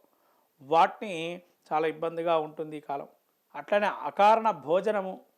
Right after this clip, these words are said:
అంటే అకాలమైనటువంటి భోజనం అంటే ఎంత డబ్బు ఉన్నా, ఎంత ఆస్తులున్నా సమయానికి వేళకు తినకపోవటము. అష్టైశ్వర్యాలంటే ఆరోగ్యం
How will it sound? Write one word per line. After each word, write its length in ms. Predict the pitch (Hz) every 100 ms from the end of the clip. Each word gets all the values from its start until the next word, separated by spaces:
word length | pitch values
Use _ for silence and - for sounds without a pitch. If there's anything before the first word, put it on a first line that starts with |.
| _ _ _ _ _ _ _ _ _ _ _ _ _ _ _ _ 175
అంటే 200 | 185 190 143
అకాలమైనటువంటి 760 | - 196 214 220 214 202 202 190
భోజనం 280 | 165 185 185 180
అంటే 200 | 180 196 156 170 185 - _ _ _ -
ఎంత 200 | 151 180 185 180
డబ్బు 240 | 180 196 208
ఉన్నా, 240 | 202 202 214 220 208 160
ఎంత 140 | 170 190 190
ఆస్తులున్నా 560 | 196 - 196 190 190 196 - _ _ _ _ _ -
సమయానికి 480 | 165 180 214 226 185
వేళకు 260 | 170 196 -
తినకపోవటము. 720 | 170 165 170 170 165 160 156 - _ _ _ _ 139
అష్టైశ్వర్యాలంటే 1000 | 143 - 214 214 220 208 208 202 196 214 165
ఆరోగ్యం 340 | 180 175 185